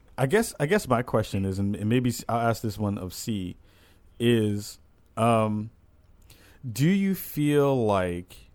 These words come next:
and, and, uh, do you feel like maybe even in our spaces, sometimes we don't give the credit to,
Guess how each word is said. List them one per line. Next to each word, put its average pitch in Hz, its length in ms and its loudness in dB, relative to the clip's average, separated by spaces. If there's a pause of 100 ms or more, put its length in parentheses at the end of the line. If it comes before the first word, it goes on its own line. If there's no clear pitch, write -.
(680)
and, 143 140 6
and, 135 340 -6
uh, 135 200 -8 (100)
do 151 120 0
you 233 200 2
feel 165 400 2
like 123 400 0 (600)
maybe 120 800 2 (840)
even 131 500 4
in 113 380 -2
our 107 280 0
spaces, 92 840 -10 (600)
sometimes 107 840 -2
we 104 560 -2 (840)
don't 123 340 2
give 107 400 -2
the 104 100 -4
credit 104 500 -6
to, 92 680 -8